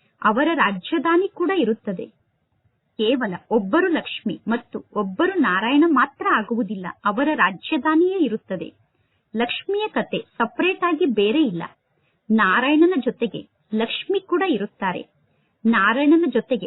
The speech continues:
ಲಕ್ಷ್ಮಿಯ ಕತೆ ಕೂಡ ನಿರ್ಮಾಣ ಆಗುತ್ತದೆ. ಲಕ್ಷ್ಮಿ ಪುನಃ ನಂತರ ಒಮ್ಮೆ ನಾರಾಯಣ ಆಗುತ್ತಾರೆ, ನಾರಾಯಣ ಪುನಃ ಒಮ್ಮೆ ಲಕ್ಷ್ಮಿ ಆಗುತ್ತಾರೆ. ಭಕ್ತಿ ಮಾರ್ಗದಲ್ಲಿ ಕೆಲವೊಂದು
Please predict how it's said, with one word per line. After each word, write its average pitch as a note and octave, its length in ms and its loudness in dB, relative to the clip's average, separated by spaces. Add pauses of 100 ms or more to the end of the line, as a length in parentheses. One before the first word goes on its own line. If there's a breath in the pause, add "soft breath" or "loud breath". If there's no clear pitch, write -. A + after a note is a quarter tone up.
ಲಕ್ಷ್ಮಿಯ F4 520 -4
ಕತೆ B3+ 300 -4
ಕೂಡ D#4 260 0
ನಿರ್ಮಾಣ A3+ 400 2
ಆಗುತ್ತದೆ. G3+ 480 -6 (1120)
ಲಕ್ಷ್ಮಿ A3+ 480 -4
ಪುನಃ G#3+ 320 -2 (240)
ನಂತರ C#4+ 480 2
ಒಮ್ಮೆ A3+ 300 2 (140)
ನಾರಾಯಣ A#3 480 2
ಆಗುತ್ತಾರೆ, G3 540 -4 (140)
ನಾರಾಯಣ A3 560 2
ಪುನಃ G#3 300 -2 (500)
ಒಮ್ಮೆ C#4+ 300 4
ಲಕ್ಷ್ಮಿ D#4+ 460 0
ಆಗುತ್ತಾರೆ. F#3+ 540 -6 (480)
ಭಕ್ತಿ A#3+ 480 0 (100)
ಮಾರ್ಗದಲ್ಲಿ G#3 680 -2
ಕೆಲವೊಂದು D#4 460 0